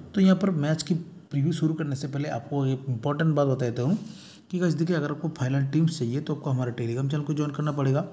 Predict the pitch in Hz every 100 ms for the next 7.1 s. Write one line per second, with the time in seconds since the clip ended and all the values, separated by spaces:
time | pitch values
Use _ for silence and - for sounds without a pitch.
0 | - - - - - - 160 135 131 147
1 | 156 151 139 131 185 - - 127 127 123
2 | 123 123 123 117 123 135 131 123 131 127
3 | 120 - 151 160 170 156 185 185 - -
4 | - - - 117 113 123 135 131 107 135
5 | 156 151 139 127 131 135 127 135 139 135
6 | - 135 - 135 131 120 127 - 117 113
7 | 151